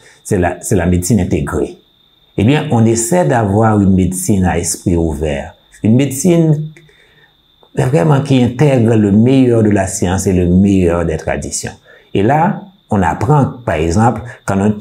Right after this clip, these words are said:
quand on utilise tel médicament, eh bien, on peut pas utiliser telle feuille.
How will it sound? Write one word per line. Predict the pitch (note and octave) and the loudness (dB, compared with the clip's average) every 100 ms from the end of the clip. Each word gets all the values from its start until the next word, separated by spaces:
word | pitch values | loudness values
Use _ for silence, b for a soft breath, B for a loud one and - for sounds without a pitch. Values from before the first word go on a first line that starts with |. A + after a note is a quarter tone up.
| - | -2
quand | G#2+ | 0
on | A2 | 2
utilise | A2 A2 G2 - | 2 0 -2 -2
tel | A2 F2 | -2 0
médicament, | F2 D#2 D#2+ D2+ G2 E3 - - - | 0 -2 -2 0 0 0 -2 -10 -4
eh | |
bien, | F2 E2+ | -2 -2
on | D#2+ | -2
peut | C#3+ | -2
pas | D3+ G#3+ | 0 0
utiliser | D#3 - G2 F2 D#2+ | 0 2 0 0 -2
telle | E2 D2+ | -2 -4
feuille. | D2+ D#2 C2+ - | -4 -4 -4 -6